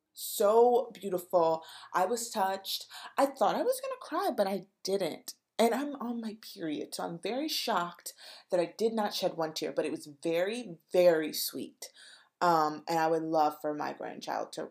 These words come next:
I would love anyone to say something that nice about me. Um, she really loved her grandfather. It was, we all knew that. Um, I love when they do flashbacks of the black and white. It's such a tribute.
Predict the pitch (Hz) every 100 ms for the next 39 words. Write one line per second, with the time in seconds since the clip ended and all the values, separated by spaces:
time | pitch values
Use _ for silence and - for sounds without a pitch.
0 | - 247 311 247 226 - 151 147 - -
1 | 175 170 165 151 151 151 - - - -
2 | 64 - 78 - - - - _ 185 175
3 | 165 160 - - 226 208 180 165 160 156
4 | 156 156 147 147 - 156 156 147 - _
5 | _ - - _ 156 160 107 123 151 147
6 | 151 - 160 143 131 143 - - - 185
7 | 175 170 185 190 202 - 151 151 - 151
8 | 147 151 151 151 143 - 160 151 147 151
9 | 151 - 151 - - _ _ _ _ _
10 | - - 180 175 165 - 151 143 143 143